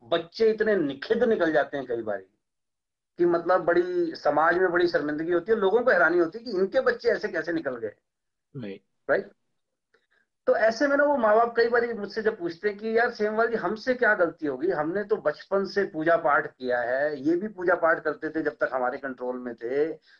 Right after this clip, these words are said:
Speaker 1: ये सब चीजों का ध्यान रखते थे, ये कैसे हो गए ऐसे?
Speaker 2: हम्म।
Speaker 1: So they get into lot of guilt,
Speaker 2: हाँ।
Speaker 1: remorse।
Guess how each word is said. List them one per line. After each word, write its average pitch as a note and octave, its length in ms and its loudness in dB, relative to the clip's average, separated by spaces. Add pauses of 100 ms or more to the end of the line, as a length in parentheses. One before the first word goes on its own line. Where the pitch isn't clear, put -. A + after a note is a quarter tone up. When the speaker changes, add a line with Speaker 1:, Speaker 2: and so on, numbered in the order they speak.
(160)
Speaker 1:
ये D#3+ 180 2
सब G3+ 260 -2
चीजों F3+ 260 -2
का F3+ 80 2
ध्यान C3 280 0
रखते F3 220 -6
थे, G3+ 180 -16
ये C#4 60 -6
कैसे - 420 -4
हो F4 160 4
गए F3 140 2
ऐसे? - 380 -4 (600)
Speaker 2:
हम्म। F#2+ 340 -14
Speaker 1:
So D#3+ 200 -4
they B3+ 160 4
get - 320 -12
into A3+ 300 -2
lot A3+ 180 2
of D#3 80 -12
guilt, F3+ 420 0 (840)
Speaker 2:
हाँ। F#2 280 -18
Speaker 1:
remorse। E3+ 520 0